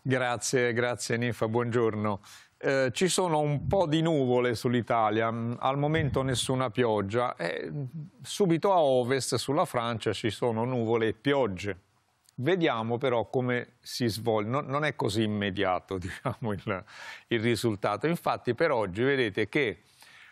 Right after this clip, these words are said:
al centro-sud, soprattutto sulle zone interne, quindi sull'Appennino, nelle ore del pomeriggio, fenomeni anche intensi, come in parte è stato...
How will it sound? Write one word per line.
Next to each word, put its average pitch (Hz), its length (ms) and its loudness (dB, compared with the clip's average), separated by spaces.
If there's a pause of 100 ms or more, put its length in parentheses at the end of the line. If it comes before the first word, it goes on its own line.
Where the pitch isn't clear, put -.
(120)
al 135 140 0
centro-sud, 170 800 0
soprattutto 127 560 0
sulle 123 380 2
zone 127 280 2
interne, 123 600 0
quindi 113 240 0
sull'Appennino, 120 800 0
nelle 113 340 0
ore 127 180 2
del 110 140 2
pomeriggio, 117 640 0
fenomeni 123 640 0
anche 127 300 -2
intensi, 117 760 -2
come 107 220 -2
in 98 80 -8
parte 117 300 -4
è - 20 -6
stato... 107 500 -2